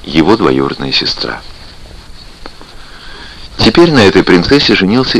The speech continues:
испанский принц. Я сожалел тогда о том, что великому князю Михаилу Александровичу не было дозволено на ней жениться, хотя и находил это решение совершенно правильным.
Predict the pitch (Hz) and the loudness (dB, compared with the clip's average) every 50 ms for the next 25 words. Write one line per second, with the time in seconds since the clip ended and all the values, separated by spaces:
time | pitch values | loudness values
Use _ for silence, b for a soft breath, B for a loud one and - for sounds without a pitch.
0 | - - 85 76 71 - - 73 73 80 76 71 - - - 73 - - - 65 | -2 -2 -2 -4 -2 -2 0 -2 -2 0 -2 -2 -4 -4 -6 -10 -10 -8 -8 -8
1 | 65 65 64 - - - - - - - - - - - - - - - - - | -8 -8 -12 -14 -12 -8 -6 -6 -6 -6 -8 -12 -20 -20 -20 -20 -20 -20 -20 -20
2 | B B B B B B B B B B B B B B B B B B B B | B B B B B B B B B B B B B B B B B B B B
3 | - 90 87 101 113 113 107 101 95 92 90 90 - - 98 98 107 101 98 123 | -6 -2 2 4 6 6 6 6 6 6 6 4 4 4 4 4 4 4 4 4
4 | 131 123 107 - 69 67 71 69 71 71 69 69 67 - 76 78 - - - 104 | 2 2 2 0 -2 -2 -2 0 0 0 2 0 2 2 0 0 0 2 2 2
5 | 113 107 92 - - - 71 71 73 71 69 - 78 71 73 - - 78 82 87 | 2 2 0 0 0 2 2 2 2 0 0 -2 -4 -6 -4 -4 -2 0 0 2
6 | 87 - - 71 69 67 - 71 69 71 69 69 67 - - - 110 120 107 90 | 2 2 0 -2 -2 -4 -4 -2 0 0 0 0 -2 0 0 0 0 0 0 -4
7 | - - - - 57 55 - - B B B B B B B B B - 127 139 | -4 -2 -2 0 -2 -4 -4 -8 B B B B B B B B B -4 -2 0
8 | 135 - - 73 71 71 - 69 67 69 73 73 69 65 65 65 65 65 65 67 | 0 0 0 0 0 0 0 0 0 0 0 0 0 0 -2 -6 -8 -8 -6 -6
9 | 67 67 67 67 67 65 - 76 73 71 69 65 62 - - - - - - B | -6 -6 -4 -4 -4 -4 -2 -2 -2 -2 -4 -6 -6 -6 -4 -4 -4 -4 -6 B
10 | B B B B B B B B B - 90 85 - 139 143 - - 76 71 69 | B B B B B B B B B -2 0 0 2 0 0 0 -2 -4 -4 -4
11 | - 69 67 65 71 69 69 - - 67 67 - 67 67 - - - - 135 139 | -2 -4 -2 0 0 0 -2 -2 -2 -4 -4 -4 -4 -4 -4 -2 0 0 0 0
12 | 131 127 123 120 - - - - - - - - - - - 76 67 67 65 67 | -2 -4 -6 -8 -12 -16 -20 -20 -20 -20 -14 -6 -4 -2 -2 0 -2 -2 -2 -2
13 | - - - 85 95 107 104 98 92 90 87 - - - - - 62 - 64 60 | 0 0 2 2 0 0 -2 -4 -8 -8 -8 -10 -16 -18 -12 -6 -4 -2 0 0
14 | 57 50 50 - - - - | 0 -2 -6 -8 -10 -14 -14